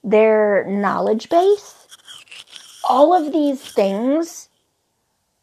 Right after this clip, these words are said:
make us feel better about ourselves because we went and did something to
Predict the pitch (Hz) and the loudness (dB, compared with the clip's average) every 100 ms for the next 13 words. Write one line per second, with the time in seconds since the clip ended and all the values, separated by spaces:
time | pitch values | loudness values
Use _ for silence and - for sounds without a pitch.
0 | _ _ _ _ - 226 226 - - 190 | _ _ _ _ 0 4 4 4 2 4
1 | 185 254 - - 247 220 208 196 208 139 | 4 0 -12 -12 -4 -2 -2 -2 -2 -2
2 | 202 175 180 160 190 - - 156 147 208 | -4 -6 -6 -8 -10 -8 2 4 4 2
3 | 269 - - _ _ _ _ - 226 - | -4 -8 -20 _ _ _ _ -8 -8 -4
4 | 233 214 208 233 220 226 - 214 208 196 | -2 -2 -2 -2 0 0 -2 -4 -2 -2
5 | 180 185 180 190 269 269 285 330 330 359 | 0 0 0 -4 -2 -2 0 0 -2 -4
6 | 370 _ _ - 254 208 | -10 _ _ -6 -4 -4